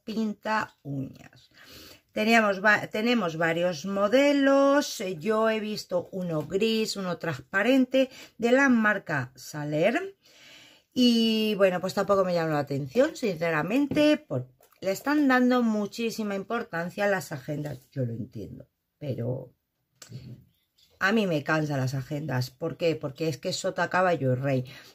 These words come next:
Yo creo que con que una o dos revistas sacaran las agendas más que de sobra, y las demás quizás pues podrían sacar otras cositas, pero bueno, esto la opinión de Nika, así como quien no quiere la cosa.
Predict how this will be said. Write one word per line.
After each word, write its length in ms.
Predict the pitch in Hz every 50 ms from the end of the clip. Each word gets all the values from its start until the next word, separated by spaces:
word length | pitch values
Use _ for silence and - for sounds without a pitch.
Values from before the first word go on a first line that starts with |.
| _
Yo 200 | - 202 269 285
creo 140 | 294 294 277
que 140 | 262 240 233
con 240 | - 196 180 - 156
que 160 | 165 170 170
una 280 | 185 208 226 226 190 180
o 60 | 185
dos 160 | 196 202 196
revistas 460 | 208 208 208 226 220 - - 165 -
sacaran 380 | - 165 165 185 190 196 196 190
las 160 | 185 180 185
agendas 540 | 185 180 - 208 208 208 202 214 208 190 180
más 180 | 180 175 165
que 140 | - 180 170
de 100 | 165 165
sobra, 300 | 160 196 190 202 202 - -
y 80 | 226
las 160 | 220 220 226
demás 400 | 220 220 220 220 220 214 208 208
quizás 500 | - 202 190 - - 202 190 190 202 196 -
pues 180 | - 160 139
podrían 340 | - - 143 139 139 147 147
sacar 300 | 147 165 160 - 160 151
otras 240 | 147 139 - 135 127
cositas, 460 | - 139 135 131 139 127 131 127 127 -
pero 160 | 131 135 131
bueno, 200 | 131 127 110 98 - _ _ _ _ _ _ _ _ _
esto 420 | 165 175 - - - 175 175 170 165
la 120 | 151 143
opinión 360 | 135 160 160 165 170 165 156
de 100 | 147 143
Nika, 240 | 147 156 - - -
así 200 | 123 - - 151
como 260 | - 156 147 143 131
quien 140 | - 151 147
no 80 | 151 135
quiere 180 | - 143 135
la 160 | 127 - -
cosa. 360 | - 170 - - - - 127